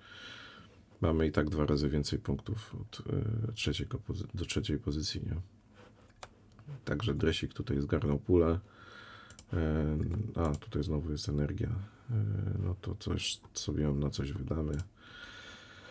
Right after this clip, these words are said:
Może tutaj. Mhm, mhm, mhm. Czekajcie, no, ma stać mnie? A nie, pięć tysięcy to kosztuje. No dobra. No dobra, no to na pierwsze z brzegu, żeby tam nie tracić czasu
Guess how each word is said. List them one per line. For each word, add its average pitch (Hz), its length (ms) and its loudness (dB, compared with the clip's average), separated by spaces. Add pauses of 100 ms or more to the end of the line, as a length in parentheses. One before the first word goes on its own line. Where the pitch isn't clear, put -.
(760)
Może 110 220 8
tutaj. 80 480 6 (880)
Mhm, 104 200 6 (120)
mhm, 104 380 6 (180)
mhm. 95 260 4 (680)
Czekajcie, - 480 -10
no, 110 360 -4
ma - 80 -2
stać 85 280 -2
mnie? 98 200 4 (160)
A 90 40 -2
nie, 110 220 0
pięć 92 220 -6
tysięcy - 460 -6
to - 100 -18
kosztuje. - 400 -14 (140)
No 110 80 0
dobra. - 380 -4 (1800)
No 107 100 10
dobra, 90 320 8
no 67 80 0
to 76 140 0
na 73 100 4
pierwsze 78 320 0
z - 60 -2
brzegu, 82 320 2
żeby 107 240 0
tam - 200 0
nie 69 60 -4
tracić - 380 -4
czasu 82 480 2